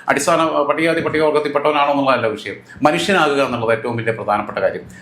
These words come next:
മനുഷ്യനാവാൻ കഴിഞ്ഞിട്ടില്ല എന്നുണ്ടെങ്കിൽ പിന്നെ വേറെ ഒന്നുമായിട്ട് കാര്യമില്ല, മനുഷ്യനായിട്ടേ കാണാൻ പറ്റുള്ളൂ. മനുഷ്യന് ഒരു നീതിയുള്ളൂ. അവിടെ നം-, പിന്നെ നമ്പൂരിയാണെന്ന് എഴുതിയിട്ടുള്ള ഫേവറബിൾ സ്റ്റാൻഡ് എടുക്കാത്തത് പോലെ തന്നെ എസ് സി, എസ് ടി വിഭാഗത്തിൽപ്പെട്ട ആളാണെന്ന് എഴുതിയിട്ടും പ്രത്യേക പരിഗണന കൊടുക്കാൻ പാടില്ല.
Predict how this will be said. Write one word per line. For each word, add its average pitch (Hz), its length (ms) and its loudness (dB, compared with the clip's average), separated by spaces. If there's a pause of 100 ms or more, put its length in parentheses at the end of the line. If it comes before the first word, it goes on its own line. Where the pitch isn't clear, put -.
(120)
മനുഷ്യനാവാൻ 190 800 4
കഴിഞ്ഞിട്ടില്ല 180 400 0
എന്നുണ്ടെങ്കിൽ 170 300 -2
പിന്നെ 180 140 0
വേറെ 180 140 2
ഒന്നുമായിട്ട് 175 300 0
കാര്യമില്ല, 151 280 2
മനുഷ്യനായിട്ടേ 175 400 0
കാണാൻ 156 280 0
പറ്റുള്ളൂ. 127 220 -4
മനുഷ്യന് 208 360 0
ഒരു 175 160 2
നീതിയുള്ളൂ. 98 640 -6 (540)
അവിടെ 208 200 4 (800)
നം-, 156 280 2
പിന്നെ 147 180 2
നമ്പൂരിയാണെന്ന് 185 580 4
എഴുതിയിട്ടുള്ള 185 640 2 (1080)
ഫേവറബിൾ 180 360 2
സ്റ്റാൻഡ് 180 300 0
എടുക്കാത്തത് 180 360 0
പോലെ 170 260 2
തന്നെ 139 300 -6 (1400)
എസ് - 140 0
സി, 220 40 2
എസ് 214 180 4
ടി 226 60 2
വിഭാഗത്തിൽപ്പെട്ട 202 520 2
ആളാണെന്ന് 202 340 4
എഴുതിയിട്ടും 208 300 2
പ്രത്യേക 220 220 4
പരിഗണന 208 220 2
കൊടുക്കാൻ 165 300 2
പാടില്ല. - 360 -4